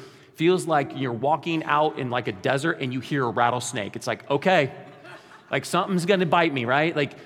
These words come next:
how am I gonna say this and communicate this in a way that gets to what God actually intends?"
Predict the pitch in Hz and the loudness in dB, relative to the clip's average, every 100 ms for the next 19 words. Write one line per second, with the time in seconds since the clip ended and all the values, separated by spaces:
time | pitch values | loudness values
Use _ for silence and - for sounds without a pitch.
0 | - 156 185 226 220 214 208 - 196 180 | -6 0 2 4 2 2 0 2 2 2
1 | - 143 127 - 131 117 147 151 202 233 | 0 0 0 -2 -6 -6 -4 0 0 0
2 | 226 208 214 190 202 175 143 123 123 131 | -4 -6 -4 -4 -4 -4 -2 -2 -2 -4
3 | 120 180 - 156 143 139 156 147 190 214 | -4 -4 -4 -4 -4 -6 -6 -4 -2 -2
4 | 185 - 185 160 135 - 139 117 101 - | -2 -4 -4 -4 -4 -6 -6 -6 -8 -10